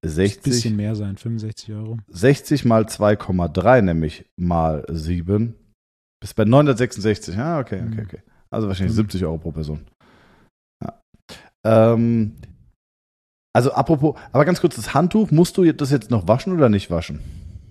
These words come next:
Speaker 2: Ich würd's grundsätzlich schon waschen, aber es hat einen antibakteriellen Effekt, was ja auch nicht nur der eigene Schweiß ist, sondern was ja definitiv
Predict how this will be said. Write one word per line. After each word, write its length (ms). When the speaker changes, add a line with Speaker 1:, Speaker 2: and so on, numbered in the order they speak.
Speaker 2:
Ich 140
würd's 160
grundsätzlich 460
schon 180
waschen, 400
aber 360
es 140
hat 120
einen 80
antibakteriellen 600
Effekt, 340
was 140
ja 80
auch 60
nicht 120
nur 100
der 100
eigene 320
Schweiß 400
ist, 240
sondern 200
was 120
ja 80
definitiv 680